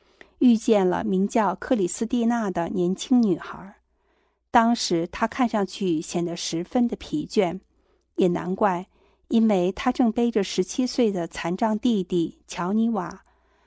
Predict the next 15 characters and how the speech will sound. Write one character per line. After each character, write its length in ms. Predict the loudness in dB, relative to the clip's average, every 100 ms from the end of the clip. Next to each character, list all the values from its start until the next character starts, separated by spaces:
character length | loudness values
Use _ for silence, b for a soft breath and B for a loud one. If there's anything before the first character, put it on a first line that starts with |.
| _ _
她 120 | -4 0
把 140 | 0
弟 180 | 0 -2
弟 160 | -2
放 280 | -2 0 -2
下 200 | -4 -6
来， 260 | -8 -12 -18 -20 _ 0
再 180 | 2
把 160 | 2 0
他 300 | -4 -4 -4
放 240 | 0 -2
在 140 | 0 -2
椅 240 | -2 -4
子 140 | -8 -8
上。 320 | -4 -4 -6